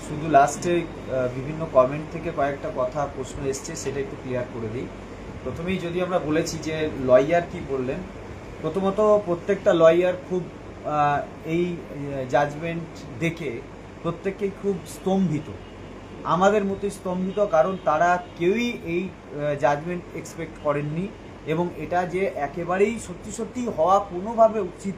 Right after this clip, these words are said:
নয়, হ্যাঁ, সেটা তারা বিভিন্নভাবে বলার চেষ্টা করেছেন। এই জন্য যে দেখা যাচ্ছে যে, আহ, একজন জাজ যিনি বলছেন যে অযোগ্যদের চাক-, টাকা ফেরত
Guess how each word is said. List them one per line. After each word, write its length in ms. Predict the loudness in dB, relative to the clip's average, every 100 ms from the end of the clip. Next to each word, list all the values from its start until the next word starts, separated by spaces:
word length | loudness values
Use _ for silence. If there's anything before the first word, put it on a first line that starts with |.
| -2
নয়, 200 | -2 -4 -10 -18 -12
হ্যাঁ, 260 | -4 -2 -2 -6 -12 -10
সেটা 500 | -2 4 6 6 0 -2
তারা 340 | 4 6 6
বিভিন্নভাবে 580 | 2 -8 -8 0 2 4
বলার 220 | 2 -4 -4
চেষ্টা 280 | -10 -8
করেছেন। 420 | -8 -6 -6 -6 -8 -12 -18 -18 -18 -12 -6
এই 100 | -2
জন্য 300 | -2 0 2
যে 140 | 2
দেখা 340 | 4 4 4
যাচ্ছে 280 | 2 2 -4
যে, 260 | 2 4 4 0 -16 -20 -20 -18 -18 -18 -16 -16 -16 -16 -18 -14 -2
আহ, 280 | 2 2 -2 -12 -20 -18 -18 -18 -16 -6
একজন 360 | -6 -2 -2
জাজ 440 | 4 8 8 6 -4 -16 -12
যিনি 420 | -6 -2 -2 -2 -6 -14 -18 -20 -18 -8
বলছেন 440 | 0 0 2 0 0
যে 200 | 0 0
অযোগ্যদের 880 | 4 4 4 0 -2 -2 0 0 0 -6 -18 -8
চাক-, 360 | 0 0 -2 -2
টাকা 260 | 0 0 -2 -2
ফেরত 200 | -2